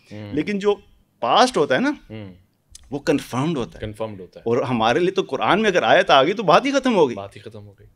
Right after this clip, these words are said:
Speaker 2: तो ये वो वाक़यात हैं अल्लाह ने कुरान में इसीलिए बताए कि तुम अपने तवक्कुल को उस लेवल पे लेकर तो आओ, फिर तुम देखो कि अल्लाह तुम्हारे लिए क्या-क्या, किस-किस तरह के रास्ते
Speaker 1: भाई,
Speaker 2: खोलते हैं।
Speaker 1: सुभान अल्लाह, सुभान अल्लाह। वैसे ये मेरे पैटर्न में शामिल नहीं है, मगर आपकी फरासत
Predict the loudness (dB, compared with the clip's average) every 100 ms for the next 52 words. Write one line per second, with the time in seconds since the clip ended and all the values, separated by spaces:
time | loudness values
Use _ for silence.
0 | -10 -6 -4 -2 0 0 0 0 -2 -2
1 | -4 -4 -4 -6 -4 -2 -2 -4 -2 0
2 | 0 0 -2 -4 -6 -8 _ _ -20 _
3 | -16 -8 -6 -4 -4 -4 -6 -2 0 0
4 | 0 -4 -4 -4 0 0 2 0 0 0
5 | 0 0 -2 -4 -10 _ -14 -8 2 2
6 | 4 0 2 2 0 2 2 0 2 2
7 | 2 0 0 2 2 0 -4 -8 -6 -4
8 | -2 -4 -4 -4 -4 -2 -4 -6 -6 -6
9 | -8 -16 -18 -12 -6 -6 -8 -14 -18 -20
10 | -20 -20 -2 0 0 -4 -4 -4 -2 -4
11 | -4 -8 -8 -8 -8 -10 -12 -12 -12 -12
12 | -14 -12 -12 -12 -14 -20 -18 -14 -12 -10
13 | -12